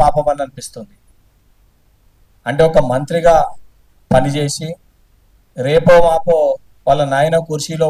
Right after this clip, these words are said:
కూర్చుంటా అని ఆశపడ్డ వ్యక్తి, ఆయనకి తాకుతున్న దెబ్బలతోటి సొంత తండ్రే "నువ్వు శాతగాననివి, నీతో శాతనైతే లేదు పార్టీని నడుపుడు" అని చెప్పి ఒకవైపు తండ్రి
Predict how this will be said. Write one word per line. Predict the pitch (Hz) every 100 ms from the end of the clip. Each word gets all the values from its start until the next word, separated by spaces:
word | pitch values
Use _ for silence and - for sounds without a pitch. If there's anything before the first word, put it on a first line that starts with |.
| -
కూర్చుంటా | 147 - 139 143
అని | 131 127
ఆశపడ్డ | 131 143 139
వ్యక్తి, | 135 127 - 143 131 131 _ _ _ _ _ _ _ _ _ _ _
ఆయనకి | 131 156 151 156
తాకుతున్న | 143 160 170 175 175 170
దెబ్బలతోటి | - 139 151 156 120 113 160 175 _ _ _ _ _ _ -
సొంత | - 160 185 202 196
తండ్రే | 165 180 190 170 165 _ _ _ _ _ _ _ _ _ _ _ _ -
"నువ్వు | 156 156
శాతగాననివి, | 156 170 190 185 175 170 180
నీతో | 170 170
శాతనైతే | 165 147 160 170 170 165
లేదు | 160 156 170 151 - _ _ _ _ _ _
పార్టీని | 143 151 180 170
నడుపుడు" | 156 151 160 156
అని | 151
చెప్పి | 160 151
ఒకవైపు | 139 139 139
తండ్రి | - 131 131 127